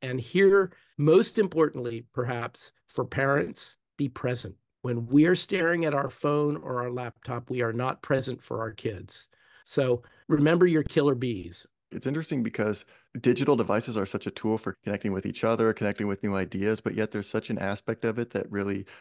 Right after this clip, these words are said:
Speaker 2: feels disconnecting. And you talk about the third killer bee being present. How do those things come together? In what ways is the digital world making connection more difficult?
Speaker 1: I think that we have mistakenly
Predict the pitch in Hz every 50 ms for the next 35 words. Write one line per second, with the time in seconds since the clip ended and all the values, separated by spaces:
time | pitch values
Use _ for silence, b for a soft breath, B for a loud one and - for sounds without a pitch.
0 | B _ - 110 101 101 98 95 - _ - 104 - - - 143 123 123 127 123
1 | - 135 135 135 127 107 98 98 b b b b - 110 107 - 101 - 110 104
2 | 101 95 101 98 - 113 104 101 - - 110 101 101 101 87 101 101 101 101 98
3 | 92 - 98 104 98 92 87 82 - - 113 113 101 98 92 95 90 - B B
4 | B B - 101 117 120 147 156 120 113 110 107 - - 113 104 - - - 104
5 | 90 - 98 - 98 98 98 95 95 - _ 107 101 98 98 107 101 - 104 98
6 | 98 101 101 - B B B B - 107 95 95 - 92 - 98 98 - - 98
7 | 95 95 98 98 95 90 - - - - - 110 104 98 92 - - 98 98 92
8 | 90 90 B B B B _ - 92 92 90 - - - 95 92 92 - - 104
9 | - - - 107 - - 120 - _ _ - - 190 185 - - 214 214 208 -
10 | _ - - - - - 196 156 143 147 165 156 151 147 - 175 147 170 180 190
11 | 196 185 165 170 170 156 151 147 147 143 135 123 - - _ _ _ _ _ -
12 | - 156 147 147 - - - - - 185 214 208 - 180 165 156 156 147 147 143
13 | 143 143 135 131 131